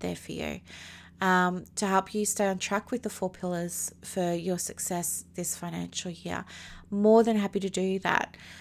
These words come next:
Um, you've got that there. If you're in the Diploma Society for Counsellors, we can do it there as well, okay? So for anyone who's listening, um, I know that there are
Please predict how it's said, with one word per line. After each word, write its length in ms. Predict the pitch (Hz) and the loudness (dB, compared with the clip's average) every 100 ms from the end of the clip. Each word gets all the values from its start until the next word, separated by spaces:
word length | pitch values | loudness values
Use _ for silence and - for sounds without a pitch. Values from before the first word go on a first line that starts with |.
| - - 190 | -20 -6 2
Um, 500 | 185 185 190 190 - - | 6 6 4 0 -6 -4
you've 240 | 202 202 - | 2 2 4
got 220 | 202 202 | 2 4
that 200 | 190 - | 2 2
there. 220 | 180 170 | 0 0
If 200 | - - | -2 2
you're 220 | 220 220 | 6 6
in 180 | 208 196 | 6 4
the 380 | 196 190 185 185 | 2 4 4 2
Diploma 640 | 208 196 202 190 196 196 202 | -2 -4 -2 0 2 0 -2
Society 680 | - 185 - 175 170 165 165 | -6 -6 -4 -2 0 0 -4
for 160 | 165 185 | -8 -10
Counsellors, 720 | - 165 - - 170 165 - - - - - | -6 -4 -4 -4 -2 -4 -6 -10 -14 -14 0
we 160 | 208 | 0
can 180 | 202 196 | 2 0
do 140 | 190 | 2
it 140 | 185 185 | 0 0
there 260 | 170 165 | -2 -2
as 240 | 165 165 - | -2 -4 -4
well, 320 | 165 160 156 - - | -4 -4 -8 -12 -10
okay? 380 | 185 180 170 202 - - | -8 -4 -4 -6 -10 -14
So 180 | - 240 | 0 0
for 140 | 226 233 | 4 4
anyone 340 | 240 247 226 | 4 2 2
who's 280 | 202 202 - | 0 -2 -2
listening, 600 | 196 - 190 170 165 - - | -2 -2 -4 -4 -6 -10 -8
um, 420 | 185 180 180 175 180 - - - - - | 0 2 2 0 -4 -12 -20 -20 -20 0
I 160 | 208 208 | 4 6
know 300 | 208 208 208 | 6 8 6
that 220 | 202 - | 4 0
there 160 | 175 | 0
are 220 | 170 165 | 2 0